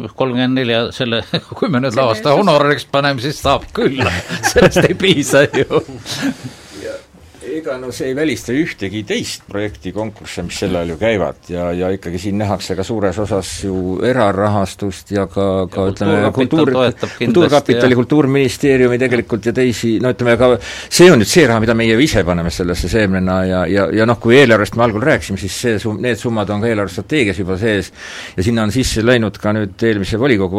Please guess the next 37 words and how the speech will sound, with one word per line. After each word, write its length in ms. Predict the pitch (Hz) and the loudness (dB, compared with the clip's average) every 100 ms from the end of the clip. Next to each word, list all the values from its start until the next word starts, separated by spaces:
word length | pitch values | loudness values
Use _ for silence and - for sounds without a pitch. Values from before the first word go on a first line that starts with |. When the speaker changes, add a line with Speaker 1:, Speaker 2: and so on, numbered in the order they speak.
| 117 | -2
Speaker 3:
otsusena 480 | - 90 98 98 95 | -2 -4 -2 -2 -2
siis, 300 | 98 - 101 | -6 -6 -2
äh, 160 | 95 | 0
vabadussõjas 560 | 95 104 90 92 95 90 | 0 -2 -4 -4 -4 -2
langenute 600 | 175 107 92 - 95 92 87 - - - - | -2 0 -4 -2 -2 -2 -4 -16 -20 -20 -4
ausamba, 580 | 104 98 98 95 95 92 | -2 0 -2 -2 -2 -2
äh, 760 | 90 - - - - - 101 101 | -4 -18 -20 -20 -20 -8 -6 0
taastamine 480 | 131 113 - 104 101 | 0 0 -2 -2 0
ja 20 | |
seal 220 | 127 113 | 0 0
oli 80 | 110 | 0
ka 80 | 131 | -2
näha, 160 | 147 110 | -2 -2
et 20 | |
kui 140 | - 104 | -2 -2
me 60 | 135 | 0
ise 160 | 117 | 0
otsustasime, 560 | 107 - 95 98 98 101 | -2 -4 -8 -6 -4 -4
et 120 | 98 | -2
me 80 | 120 | -4
ette, 200 | 127 107 98 87 | -2 -2 0 -2
ette, 300 | 117 - 104 101 | -4 -4 -2 0
mm, 640 | 98 101 101 101 98 98 92 107 | 0 -2 -4 -4 -2 -2 -2 -2
ettevalmistades 580 | 113 107 104 95 101 95 | -2 -2 -2 -4 -6 -4
kuludeks 360 | 131 120 98 - | -2 -2 -2 -2
paneme 220 | 101 104 | -4 -2
viiskümmend 380 | 131 - 117 101 - - - - - _ - | -4 -4 -6 -8 -12 -20 -20 -20 -20 _ -10
tuhat, 240 | 107 95 | -8 -6
siis 220 | - - | -8 -12
ka 140 | - 95 | -6 -4
teised 220 | 113 101 | -4 -2
omavalitsused 380 | 123 117 90 - | 0 -2 -2 -6
panevad 220 | 85 85 - | -6 -4 -2
juurde, 300 | 110 - 80 | -2 -2 -6
nii 80 | 78 | -6
et 60 | |
noh, 140 | 107 | -6